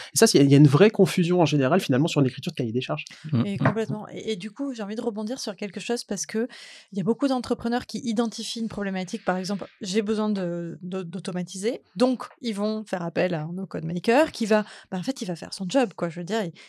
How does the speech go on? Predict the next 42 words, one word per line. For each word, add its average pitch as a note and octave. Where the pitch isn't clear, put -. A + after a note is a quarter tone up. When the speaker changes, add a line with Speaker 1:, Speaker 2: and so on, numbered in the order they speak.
Speaker 3:
il F#3+
va G#3
automatiser, G#3
entre E3+
guillemets. A3
Je, D3+
je F3+
dis F3
pas G#3
qu'ils F3+
analysent F#3
pas, F#3
attention, F3+
ce -
n'est F3
pas E3
ce -
que F3+
je -
suis F#3
en E3+
train F3+
de F3
dire, F3+
Antoine, C#4+
mais B3+
<laughs> C#4+
Speaker 1:
Oh, D4+
la, -
la -
pression -
du F3+
regard, F#3+
quoi. -
Speaker 3:
<laughs> -
Mais, A#3
euh, F#3
je, E3+
je, A3
je, G3
je, G3+
je G3